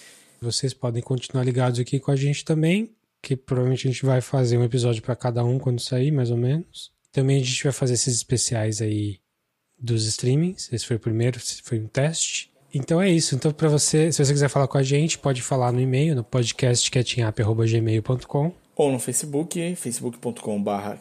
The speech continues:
Speaker 2: podcast catchingup.
Speaker 1: E no Twitter e no Instagram nós temos a handle arroba podcatchingup.
Speaker 2: Ou se você quiser xingar separadamente cada um dos nós dois, ou não, falar com a gente, falar, "Porra, pode querer, concordo com isso aí e tudo mais", ou tirar dúvida e tudo mais,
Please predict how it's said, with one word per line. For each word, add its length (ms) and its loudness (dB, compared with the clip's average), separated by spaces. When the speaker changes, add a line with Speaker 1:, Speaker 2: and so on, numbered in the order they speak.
Speaker 2:
podcast 480 -2
catchingup. 580 -6
Speaker 1:
E 80 -2
no 220 0
Twitter 360 -2
e 40 0
no 300 0
Instagram 500 -4
nós 220 -4
temos 300 -4
a 100 0
handle 440 -2
arroba 560 -2
podcatchingup. 1400 -4
Speaker 2:
Ou 180 2
se 100 -2
você 220 0
quiser 260 0
xingar 600 0
separadamente 680 -2
cada 220 -4
um 80 -6
dos 120 -8
nós 200 -6
dois, 200 0
ou 100 0
não, 380 -2
falar 340 -4
com 100 -6
a 20 -4
gente, 260 -8
falar, 180 -8
"Porra, 340 0
pode 260 -6
querer, 720 -2
concordo 520 -6
com 80 -16
isso 180 -10
aí 300 -6
e 20 -8
tudo 280 -16
mais", 380 -8
ou 80 -10
tirar 240 -8
dúvida 420 -8
e 60 -12
tudo 200 -8
mais, 420 -4